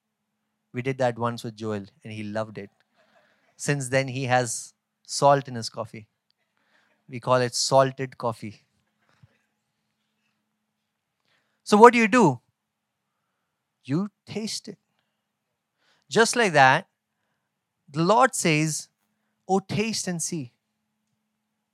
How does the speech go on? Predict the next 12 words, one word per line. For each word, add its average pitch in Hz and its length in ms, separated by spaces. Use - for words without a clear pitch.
You 180 140
can 190 180
taste 208 640
me. 104 260
Taste 226 280
and 190 160
see 208 140
that 196 140
the 175 80
Lord 190 340
is 165 140
good. 139 280